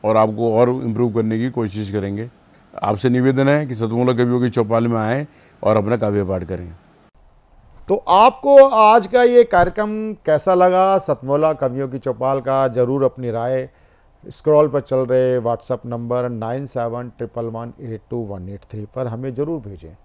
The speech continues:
Speaker 2: आपकी एक एक राय, एक एक आपका सुझाव हमारे लिए बड़ा अमूल्य, हमारी निधि बन जाता है। उससे हम अपने कार्यक्रम में अनेक प्रकार के परिवर्तन भी करते हैं,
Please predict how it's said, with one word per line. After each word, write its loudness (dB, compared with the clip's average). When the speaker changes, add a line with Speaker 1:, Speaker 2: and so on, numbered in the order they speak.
Speaker 2:
आपकी -6
एक -4
एक 2
राय, -10
एक -8
एक 0
आपका -10
सुझाव -8
हमारे -10
लिए -10
बड़ा -6
अमूल्य, -6
हमारी -10
निधि -10
बन -16
जाता -20
है। -20
उससे -6
हम -2
अपने -10
कार्यक्रम -6
में -10
अनेक -4
प्रकार -10
के -16
परिवर्तन -8
भी -8
करते -8
हैं, -10